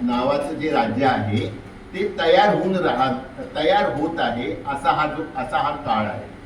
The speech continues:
तेव्हा त्या ठिकाणी बहुतांश भाग हा जंगलाचा आहे, घनदाट असं जंगल. आणि त्या जंगलामध्ये रानटी प्राणी आहेत, त्याच्यामध्ये जास्त करून अस्वल आहे.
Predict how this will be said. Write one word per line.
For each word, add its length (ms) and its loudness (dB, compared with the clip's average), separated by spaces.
तेव्हा 500 6
त्या 180 4
ठिकाणी 560 0
बहुतांश 680 2
भाग 340 0
हा 160 -2
जंगलाचा 600 0
आहे, 120 -2
घनदाट 340 4
असं 300 0
जंगल. 440 2
आणि 240 0
त्या 80 2
जंगलामध्ये 1080 0
रानटी 420 0
प्राणी 400 0
आहेत, 400 -2
त्याच्यामध्ये 540 -4
जास्त 320 -4
करून 500 -8
अस्वल 440 -2
आहे. 180 -4